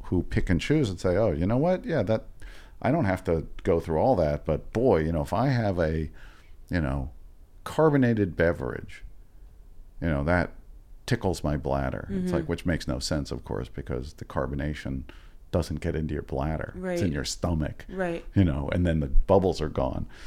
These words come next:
Speaker 1: But, or, you know, alcohol, caffeine. Yes, we know what the bladder stimulants are. So if you have a particularly sensitive bladder,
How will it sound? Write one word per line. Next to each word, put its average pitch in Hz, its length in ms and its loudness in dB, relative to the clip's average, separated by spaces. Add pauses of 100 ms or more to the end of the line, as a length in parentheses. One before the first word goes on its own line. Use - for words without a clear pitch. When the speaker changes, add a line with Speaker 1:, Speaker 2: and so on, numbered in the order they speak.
(300)
Speaker 1:
But, 73 400 4
or, 80 380 2
you - 80 2
know, 82 200 4
alcohol, 78 760 2
caffeine. 87 680 0
Yes, 139 320 0
we 117 120 4
know 87 140 4
what 73 200 -2
the 71 60 -4
bladder 69 420 -2
stimulants 80 600 4
are. - 160 0
So - 160 -2
if - 120 -2
you 92 100 4
have 73 140 2
a 73 60 -2
particularly 73 800 -2
sensitive 87 480 0
bladder, 131 520 6